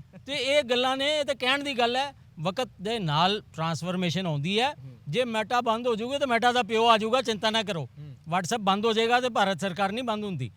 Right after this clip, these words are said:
Speaker 2: ਹੂੰ।
Speaker 1: ਨਾ ਤੁਹਾਡੀ ਮੇਰੀ ਕਨਵਰਸੇਸ਼ਨ ਬੰਦ ਹੋਣੀ ਹੈ।
Speaker 2: ਹੂੰ।
Speaker 1: ਠੀਕ ਹੈ, ਇਹੋ ਜਿਹੀਆਂ ਬੜੀਆਂ ਸਿਗਨਲ ਹੈ, Telegram ਹੈ, ਬੜੇ ਮੋਬਾਈਲ ਐਪਲੀਕੇਸ਼ਨ ਨੇ,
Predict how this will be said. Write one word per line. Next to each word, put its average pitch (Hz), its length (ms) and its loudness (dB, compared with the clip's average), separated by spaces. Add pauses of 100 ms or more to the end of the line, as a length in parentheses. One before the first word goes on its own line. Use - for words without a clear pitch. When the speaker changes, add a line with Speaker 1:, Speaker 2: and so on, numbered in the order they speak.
Speaker 2:
ਹੂੰ। 135 120 -18 (160)
Speaker 1:
ਨਾ 190 240 2
ਤੁਹਾਡੀ 196 320 2
ਮੇਰੀ 214 240 -2
ਕਨਵਰਸੇਸ਼ਨ 208 640 -4
ਬੰਦ 170 220 -2
ਹੋਣੀ 156 240 -4
ਹੈ। 113 100 -8 (100)
Speaker 2:
ਹੂੰ। 139 160 -16 (440)
Speaker 1:
ਠੀਕ 175 200 -4
ਹੈ, 262 120 -6 (220)
ਇਹੋ 214 180 0
ਜਿਹੀਆਂ 254 220 -6
ਬੜੀਆਂ 226 540 -2
ਸਿਗਨਲ 220 500 -2
ਹੈ, 220 160 0
Telegram 214 720 -2
ਹੈ, 240 60 0
ਬੜੇ 196 360 4
ਮੋਬਾਈਲ 220 400 2
ਐਪਲੀਕੇਸ਼ਨ 185 500 -2
ਨੇ, 214 140 -4